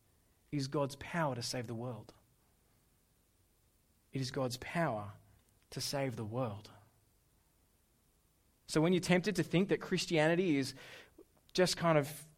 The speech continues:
weak and unimpressive, or the church, or Jesus, I want to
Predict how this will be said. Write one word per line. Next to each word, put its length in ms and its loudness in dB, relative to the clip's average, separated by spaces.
weak 340 8
and 100 -2
unimpressive, 680 2
or 80 -6
the 100 -6
church, 640 4
or 360 -4
Jesus, 600 0
I 60 6
want 220 4
to 80 -2